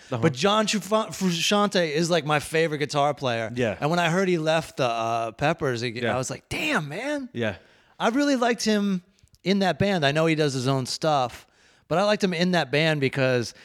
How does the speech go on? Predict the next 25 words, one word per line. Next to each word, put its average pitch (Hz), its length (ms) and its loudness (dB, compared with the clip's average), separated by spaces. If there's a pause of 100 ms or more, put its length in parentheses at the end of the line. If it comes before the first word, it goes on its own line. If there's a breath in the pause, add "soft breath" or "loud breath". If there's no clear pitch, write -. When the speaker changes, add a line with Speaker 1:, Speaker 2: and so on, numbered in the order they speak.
(160 loud breath)
Speaker 2:
he 185 80 2
was, 175 120 2
like, 170 140 0
this - 140 -2
crazy 180 480 -2
gun 156 400 0
for 143 160 0
hire. 127 520 0
Speaker 1:
Yeah. 120 320 0 (160)
Speaker 2:
Whereas, 170 400 0
like, 170 160 0
on 165 140 2
his 156 140 2
own 175 180 2
solo 175 320 2
stuff, 143 300 -2
which 139 160 -4
I 139 100 4
do 143 140 0
like 139 160 2
to 135 100 -2
listen 135 300 -2
to, 123 180 0
it's 123 160 -4
like 123 180 -4